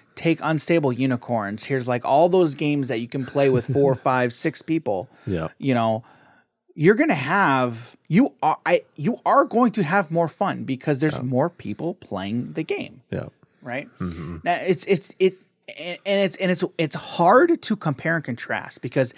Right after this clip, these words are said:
Speaker 1: it's just a different experience than it is playing head to head,
Speaker 2: It's also
Speaker 1: one-on-one
Speaker 2: a
Speaker 1: with someone.
Speaker 2: teamwork building <laughs> activity.
Speaker 1: Sure. Yeah.
Speaker 2: <laughs>
Speaker 1: Yeah.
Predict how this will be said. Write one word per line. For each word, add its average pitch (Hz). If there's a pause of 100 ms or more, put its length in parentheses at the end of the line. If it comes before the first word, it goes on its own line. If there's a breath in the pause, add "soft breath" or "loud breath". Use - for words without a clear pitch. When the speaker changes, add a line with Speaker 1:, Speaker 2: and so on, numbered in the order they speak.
(280 loud breath)
Speaker 1:
it's 170
just 202
a 185
different 156
experience 131
than 127
it 117
is 117
playing 120 (340 soft breath)
head 156
to 147
head, 139
Speaker 2:
It's 120
also 120
Speaker 1:
one-on-one 104
Speaker 2:
a 104
Speaker 1:
with 104
someone. -
Speaker 2:
teamwork 98
building 78
<laughs> -
activity. 82
Speaker 1:
Sure. -
Yeah. 123 (140)
Speaker 2:
<laughs> 123
Speaker 1:
Yeah. -